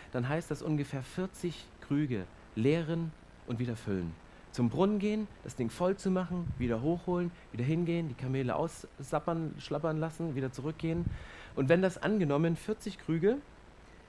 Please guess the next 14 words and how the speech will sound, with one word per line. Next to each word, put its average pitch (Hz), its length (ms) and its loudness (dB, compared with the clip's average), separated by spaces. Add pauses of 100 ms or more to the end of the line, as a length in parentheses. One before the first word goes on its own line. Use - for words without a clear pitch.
(200)
drei 180 380 2
Minuten 185 460 4
dauert 113 320 0
pro 143 160 2
Füllvorgang, 107 600 -4 (200)
mal 113 160 -2
klein 147 260 0
gerechnet, 139 460 -4 (560)
dann 120 100 0
sind 139 180 0
das 135 220 -6
mindestens 160 760 0
zwei 135 340 -4
Stunden 135 600 -4